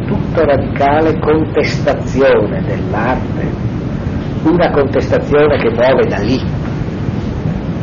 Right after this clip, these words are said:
Una contestazione cui tutta la poesia odierna deve far ritorno se vuole continuare ad essere interrogazione.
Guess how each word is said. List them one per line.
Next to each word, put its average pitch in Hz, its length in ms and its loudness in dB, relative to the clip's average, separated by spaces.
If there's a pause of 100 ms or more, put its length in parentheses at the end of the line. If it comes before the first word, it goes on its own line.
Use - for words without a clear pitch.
(840)
Una 214 240 4
contestazione 170 920 2
cui 143 180 2 (140)
tutta 233 400 2
la 143 160 4
poesia 156 500 4
odierna 131 840 2 (380)
deve 175 340 4
far 180 260 2
ritorno - 640 2
se - 160 -2
vuole 135 360 4
continuare - 800 -2
ad - 140 -2
essere - 460 -2
interrogazione. - 880 -2